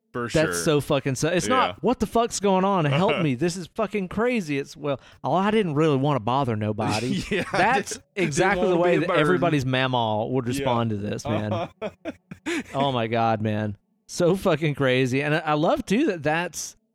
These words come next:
Speaker 2: a practical effect. Like,
Speaker 1: Yeah.
Speaker 2: she's in a big balloon suit, I
Speaker 1: She
Speaker 2: guess.
Speaker 1: is, she is. And, uh, and Brenda James, who <laughs> played that, has some claustrophobia. So that was real tough for her.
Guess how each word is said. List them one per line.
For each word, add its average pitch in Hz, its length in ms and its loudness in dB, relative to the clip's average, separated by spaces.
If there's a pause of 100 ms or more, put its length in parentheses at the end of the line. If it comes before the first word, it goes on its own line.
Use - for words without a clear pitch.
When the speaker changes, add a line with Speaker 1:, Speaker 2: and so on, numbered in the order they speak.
(420)
Speaker 2:
a 147 60 0
practical 208 640 -2
effect. 233 580 -2
Like, 156 400 -2
Speaker 1:
Yeah. 147 160 0
Speaker 2:
she's 240 160 2
in 311 100 0
a 294 80 0
big 254 240 -2
balloon 247 440 2
suit, 127 320 0
I 113 100 0
Speaker 1:
She 180 80 -2
Speaker 2:
guess. 185 280 0
Speaker 1:
is, 120 100 -6
she 139 260 -2
is. 110 220 -6
And, 110 320 -8
uh, 104 600 -4
and 104 220 -8
Brenda 127 260 -4
James, 127 380 -6
who 113 160 -8
<laughs> - 80 -18
played 135 380 -6
that, 117 260 -4
has 113 340 -6 (400)
some 117 280 -10
claustrophobia. 113 880 -6
So 98 160 -6
that 143 160 -4
was 151 120 -8
real 170 160 -4
tough 156 220 -6
for 120 140 -8
her. 101 180 -4